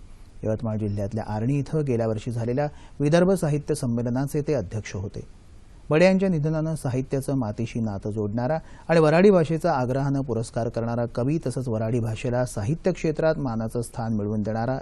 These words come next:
एक भाषाप्रेमी मराठी साहित्य विश्वानं गमावला आहे,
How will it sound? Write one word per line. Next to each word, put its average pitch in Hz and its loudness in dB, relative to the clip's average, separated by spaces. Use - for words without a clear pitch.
एक 110 -6
भाषाप्रेमी 104 -2
मराठी 151 4
साहित्य 131 -4
विश्वानं 107 -4
गमावला 117 -2
आहे, 139 -2